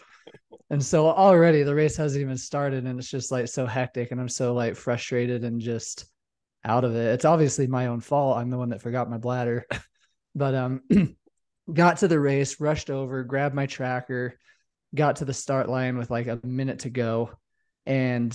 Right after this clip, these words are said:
I had some watch issues before the race started, which kinda threw me for a loop too. And, like, before I know it, the race was just starting, and I just, like, hit my watch and left kind of a thing. Like, I had no time to focus,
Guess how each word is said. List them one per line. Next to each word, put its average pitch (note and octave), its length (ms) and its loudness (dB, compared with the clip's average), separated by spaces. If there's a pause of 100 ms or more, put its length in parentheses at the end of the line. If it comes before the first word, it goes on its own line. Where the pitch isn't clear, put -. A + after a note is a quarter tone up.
(120)
I B2+ 80 -4
had C#3+ 180 0
some B2+ 220 -6
watch D3 340 0
issues A#2+ 800 -6 (140)
before B2+ 320 0
the A#2+ 120 2
race A#2 240 0
started, A#2 400 -2
which A2+ 220 -6
kinda A#2+ 240 -4
threw B2 300 -2
me A#2+ 340 -2 (360)
for B2+ 180 -2
a A#2+ 80 2
loop A#2+ 260 -2
too. B2+ 500 0 (440)
And, D3 100 -2
like, C3+ 160 2
before D3 380 2
I C3 80 2
know C#3 220 2
it, A#2+ 100 -2
the B2+ 80 -2
race C3 260 -2
was B2 100 -8
just A#2 200 -8
starting, B2 440 -2
and A#2 80 -4
I A#2 60 -4
just, A#2 220 -6
like, A2+ 160 -2
hit C3+ 120 -4
my A#2+ 120 -4
watch A#2+ 320 -4
and A#2+ 120 -6
left A#2+ 280 -4
kind A2 160 -8
of A2 80 -6
a - 20 -4
thing. A2 260 -6
Like, A2 220 -4
I B2+ 80 0
had A#2+ 180 -2
no B2+ 280 -2
time C3 260 -6
to G#2+ 80 -4
focus, F3 800 2